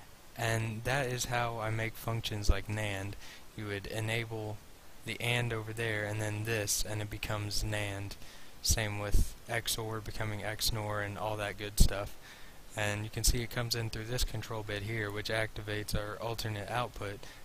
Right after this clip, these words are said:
and at the same time it flips this torch, turning off the normal output. <clears throat> So that's how that works.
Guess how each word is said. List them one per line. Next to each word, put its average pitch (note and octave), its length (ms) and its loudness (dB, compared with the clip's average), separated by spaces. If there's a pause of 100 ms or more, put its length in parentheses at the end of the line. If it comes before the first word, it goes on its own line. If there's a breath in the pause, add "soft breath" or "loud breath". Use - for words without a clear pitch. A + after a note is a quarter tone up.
(120)
and A#2 100 0
at G#2+ 100 -2
the - 80 0
same B2 280 6
time A#2+ 300 0
it G2+ 100 -6
flips - 380 -2
this A#2+ 240 8
torch, G#2+ 560 -4
turning G#2+ 420 -2
off A#2 360 -2
the G#2 360 -8 (360)
normal C3 400 0
output. G2 460 -8 (720 loud breath)
<clears throat> G2 400 12 (260)
So C3+ 140 10
that's C#3+ 180 2
how A2+ 120 2
that G#2+ 220 -2
works. A2 380 6